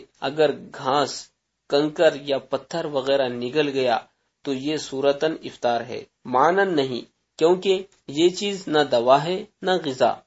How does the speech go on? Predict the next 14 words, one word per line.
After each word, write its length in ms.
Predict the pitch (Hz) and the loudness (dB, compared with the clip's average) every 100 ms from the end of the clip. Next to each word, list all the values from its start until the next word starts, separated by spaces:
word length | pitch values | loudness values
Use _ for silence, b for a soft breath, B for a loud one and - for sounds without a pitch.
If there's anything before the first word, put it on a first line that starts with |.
| _ _ | _ _
اور 220 | 151 160 | 6 6
نہ 180 | 160 170 | 4 2
نفع 340 | 156 143 143 135 | 2 2 4 6
رساں۔ 340 | 127 120 110 - _ _ _ _ _ | 6 2 -6 -10 _ _ _ _ _
اور 120 | 147 | 4
اگر 280 | 170 160 175 151 | 6 4 2 4
دوا 300 | 123 127 156 190 - | 4 6 4 0 -10
یا 180 | 151 143 | 0 0
غذا 340 | 127 127 147 170 | 2 -2 4 4
وغیرہ 480 | 143 120 135 131 117 - _ _ | 4 0 2 2 0 -2 _ _
منہ 200 | 147 165 | -2 0
کے 180 | 180 196 | 0 2
علاوہ 520 | 175 131 135 160 131 - _ _ | 2 4 4 4 2 -2 _ _
کسی 280 | - 185 202 | -10 -8 -6